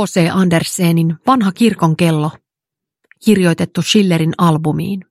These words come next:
Suomentanut Maila Talvio, lukija Laura Eriksson, kustantaja Saaga. Württembergissä Saksanmaalla,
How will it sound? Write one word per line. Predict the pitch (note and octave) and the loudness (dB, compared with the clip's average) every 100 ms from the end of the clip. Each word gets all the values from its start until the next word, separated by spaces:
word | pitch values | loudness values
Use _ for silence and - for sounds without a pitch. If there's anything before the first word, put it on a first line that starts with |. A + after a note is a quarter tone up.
| _ _ _ _ _ _ _ _ _ _ - | _ _ _ _ _ _ _ _ _ _ -14
Suomentanut | - A#3 A3+ G3 G3+ F#3+ F#3+ - - | 0 2 2 0 -2 -4 -4 -10 0
Maila | G#3+ G#3 F3+ - | 2 2 0 0
Talvio, | G#3 A3 A3 G#3+ F#3 _ _ _ _ _ _ _ _ | 0 0 0 -2 -2 _ _ _ _ _ _ _ _
lukija | A3 A#3 A3 F3+ E3+ - | 2 2 2 2 0 -2
Laura | G#3 G3 F3+ | 0 2 2
Eriksson, | E3 E3 D#3+ - E3+ E3 - _ _ _ _ _ _ - | 2 0 -2 -4 -2 -2 -4 _ _ _ _ _ _ -4
kustantaja | A3+ - - D#3+ E3+ E3 D#3 | 0 0 0 0 2 0 -2
Saaga. | - G3+ D#3 C#3+ - - _ _ _ _ _ _ _ _ _ _ _ _ _ _ _ _ _ _ _ _ _ _ _ _ _ _ _ _ _ _ _ _ _ _ D4+ | -2 0 0 -2 -8 -12 _ _ _ _ _ _ _ _ _ _ _ _ _ _ _ _ _ _ _ _ _ _ _ _ _ _ _ _ _ _ _ _ _ _ 2
Württembergissä | D4+ - G3 F3 F3 E3+ F3+ - F#3+ | 2 2 2 2 2 0 0 -2 -2
Saksanmaalla, | - G#3+ - E3 D#3+ D#3+ D#3 D#3+ | -2 -2 0 0 2 2 2 0